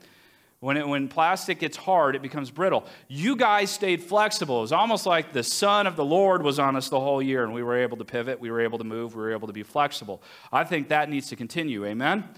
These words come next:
'Cause, uh, God's gonna present us opportunities, and if we're flexible enough, we can say yes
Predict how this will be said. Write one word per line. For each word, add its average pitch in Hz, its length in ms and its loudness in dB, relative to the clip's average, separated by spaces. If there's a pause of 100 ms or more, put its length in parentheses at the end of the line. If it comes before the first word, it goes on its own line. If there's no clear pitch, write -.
(460)
'Cause, 131 180 -4
uh, 139 200 -4
God's 156 380 2
gonna 170 140 -2
present 160 360 -2
us 147 100 -4
opportunities, 143 840 -4
and 143 240 0
if 151 240 -2
we're 139 100 -4
flexible 185 600 0
enough, 123 320 -2
we 127 80 -6
can 131 160 -8
say 127 160 -6
yes 151 460 -2